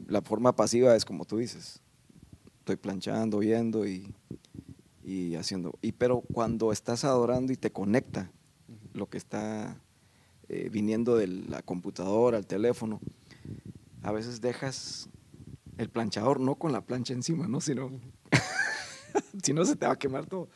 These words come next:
Speaker 2: Sí.
Speaker 1: Pero dejas todo bien puesto y pones un momento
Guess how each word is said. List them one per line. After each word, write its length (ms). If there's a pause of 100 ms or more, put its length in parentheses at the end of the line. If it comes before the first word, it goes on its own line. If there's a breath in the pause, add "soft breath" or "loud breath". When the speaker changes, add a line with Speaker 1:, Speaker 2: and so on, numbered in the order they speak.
(160 soft breath)
Speaker 2:
Sí. 140
Speaker 1:
Pero 180
dejas 360 (340 soft breath)
todo 220
bien 200
puesto 420 (540)
y 80
pones 320
un 60
momento 460